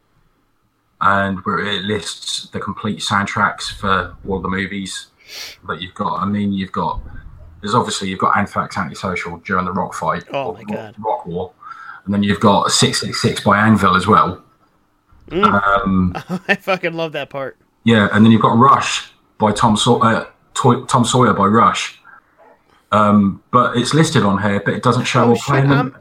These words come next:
Speaker 2: I don't, I don't
Speaker 1: it,
Speaker 2: remember where
Speaker 1: yeah,
Speaker 2: that happened.
Speaker 1: I'm just looking, I'm looking at it, and it,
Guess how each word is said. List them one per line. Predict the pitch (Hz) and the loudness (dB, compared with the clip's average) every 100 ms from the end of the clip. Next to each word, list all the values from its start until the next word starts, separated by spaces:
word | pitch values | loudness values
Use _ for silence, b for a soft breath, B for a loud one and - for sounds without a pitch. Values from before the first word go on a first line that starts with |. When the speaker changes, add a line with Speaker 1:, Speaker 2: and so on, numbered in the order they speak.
| - | -6
Speaker 2:
I | 240 262 | 0 0
don't, | 277 277 | 0 -2
I | - | 0
don't | 277 277 | 0 0
Speaker 1:
it, | |
Speaker 2:
remember | 233 240 247 | 0 -2 -2
where | 226 | 2
Speaker 1:
yeah, | 165 | 4
Speaker 2:
that | - 214 | 4 2
happened. | 269 311 120 | -2 -4 -4
Speaker 1:
I'm | - 170 | 0 2
just | 156 196 | 2 2
looking, | 196 | 4
I'm | 180 139 | 4 4
looking | 202 147 | 4 4
at | 113 98 | 2 0
it, | 90 95 | -2 0
and | 117 | 2
it, | 123 | 0